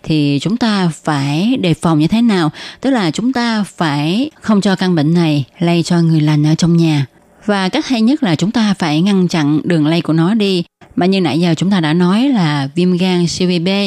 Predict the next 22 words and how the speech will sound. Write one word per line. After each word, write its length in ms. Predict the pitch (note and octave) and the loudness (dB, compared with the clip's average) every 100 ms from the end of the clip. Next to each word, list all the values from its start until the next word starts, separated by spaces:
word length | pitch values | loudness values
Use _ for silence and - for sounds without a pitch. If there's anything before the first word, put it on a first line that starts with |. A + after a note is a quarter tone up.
| F#3+ | -4
lây 160 | - E3+ | -2 0
qua 140 | E3 | 0
máu, 380 | D#3+ E3+ F3 C4+ - - | 0 0 0 -2 -4 -14
thì 120 | - D3 | -6 -4
chúng 180 | D#3+ | -2
ta 140 | G#3+ F#3+ | 0 0
làm 200 | E3 C#3+ | 2 0
sao 160 | F3+ | -2
cắt 160 | E3 - - | -2 -4 -2
đứt 200 | B3 - - - - | -2 -2 -8 -10 -4
những 480 | F3+ C3+ D3 G3 | 0 2 2 2
cái 280 | A3+ G3 G#3+ B3+ C#4 D4 C#4 B3 | 2 2 2 2 2 0 0 0
nguy 160 | G3+ G#3 | 0 0
cơ, 480 | - A#3+ B3 A#3+ G#3 | -2 -2 0 0 -2
những 140 | D#3 | 0
cái 100 | D3 F#3+ | 0 0
cơ 180 | G3+ F#3 | 0 0
hội 380 | D3+ D#3+ C#3+ D3 _ | 2 0 0 -4 _
có 120 | - | -4
thể 180 | G#3 D3 | 0 0
tiếp 160 | D#3+ A3+ | -2 -4
xúc 200 | - | -4